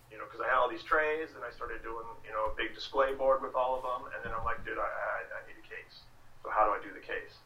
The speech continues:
So I kinda designed out the case, and my longtime friend from fourth grade, Todd, said,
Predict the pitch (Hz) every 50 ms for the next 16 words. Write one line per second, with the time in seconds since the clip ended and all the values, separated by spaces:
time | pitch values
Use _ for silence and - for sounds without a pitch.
0 | - - - - - - - - 127 123 117 139 139 135 131 123 - 117 110 123
1 | 127 123 117 120 120 120 120 - 120 120 - - - 110 - - - - - -
2 | - - - - - - - - - - - 113 117 113 110 113 113 113 117 117
3 | 120 123 123 127 127 127 127 120 - - 123 120 120 117 113 113 110 - - 131
4 | 139 139 123 113 117 120 120 - - 113 110 - - - - - - - - 127
5 | 135 131 131 - 123 123 131 120 110 110 113 110 - - - - - - - -
6 | - - - 127 127 123 117 110 107 - - - - - - - - - 123 -